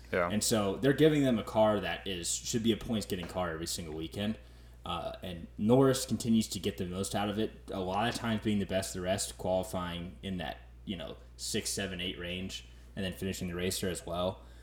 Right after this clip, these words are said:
Speaker 2: Whereas Ricciardo, we're seeing him go out in Q two almost every time, thirteenth, fourteenth, something like that. And then he's finishing in thirteenth, fourteenth. Um, you know, at Silverstone, he just had no, there was just no pace. I don't,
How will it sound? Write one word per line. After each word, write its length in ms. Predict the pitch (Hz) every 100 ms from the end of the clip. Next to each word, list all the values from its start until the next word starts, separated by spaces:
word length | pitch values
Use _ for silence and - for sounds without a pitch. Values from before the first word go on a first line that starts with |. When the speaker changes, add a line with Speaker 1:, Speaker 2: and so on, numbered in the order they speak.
| -
Speaker 2:
Whereas 220 | 107 101
Ricciardo, 380 | 98 - 113 110
we're 80 | 101
seeing 200 | - 110
him 100 | 101
go 100 | 98
out 160 | 95
in 60 | 87
Q 180 | - 101
two 200 | - 101
almost 280 | 95 90 92
every 180 | 90
time, 360 | 85 82 78 76
thirteenth, 400 | 92 90 - 87
fourteenth, 440 | - 95 - - 87
something 220 | 90 85
like 180 | 73 -
that. 320 | 80 76 - - - -
And 120 | 104
then 120 | 101 98
he's 140 | -
finishing 400 | - 139 107 87
in 60 | 85
thirteenth, 380 | 90 - 80
fourteenth. 580 | - 87 - 76 76 - -
Um, 340 | 73 - - -
you 80 | 107
know, 80 | 98
at 80 |
Silverstone, 460 | - 117 117 - 95
he 60 | 87
just 180 | 98
had 240 | 104 95 87
no, 380 | 90 92 92 - - - - - - -
there 60 | 107
was 100 | 107
just 160 | 104
no 120 | 113 95
pace. 460 | - 95 - - -
I 80 |
don't, 160 | 92 -